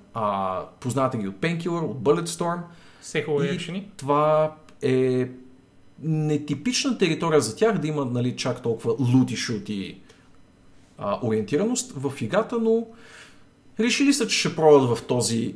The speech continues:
Speaker 1: леко вече пренаселен жанр, решили са, че имат какво да покажат в него.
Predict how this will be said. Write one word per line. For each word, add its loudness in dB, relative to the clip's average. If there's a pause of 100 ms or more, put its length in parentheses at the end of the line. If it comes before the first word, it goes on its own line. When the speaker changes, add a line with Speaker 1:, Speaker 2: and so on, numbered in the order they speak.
Speaker 1:
леко 2
вече 0
пренаселен -4
жанр, -2
решили 0
са, -2
че -4
имат -4
какво -2
да -2
покажат -4
в -12
него. 0